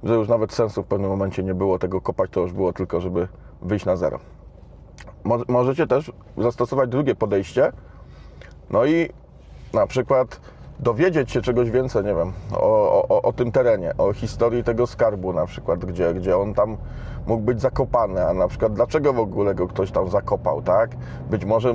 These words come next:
jesteście w stanie dotrzeć do ludzi, którzy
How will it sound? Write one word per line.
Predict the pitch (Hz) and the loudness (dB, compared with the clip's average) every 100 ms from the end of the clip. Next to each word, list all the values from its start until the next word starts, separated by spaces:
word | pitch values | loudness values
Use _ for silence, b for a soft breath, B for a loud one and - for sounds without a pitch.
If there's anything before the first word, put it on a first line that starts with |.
| 104 | 0
jesteście | 98 117 120 - 170 | 0 0 0 0 -2
w | |
stanie | - 120 120 | 0 0 0
dotrzeć | 107 117 - 123 110 | 0 -2 0 -2 -2
do | 104 113 | 0 0
ludzi, | 117 117 117 | 2 -2 -2
którzy | 113 - 113 123 120 | -2 -2 0 2 2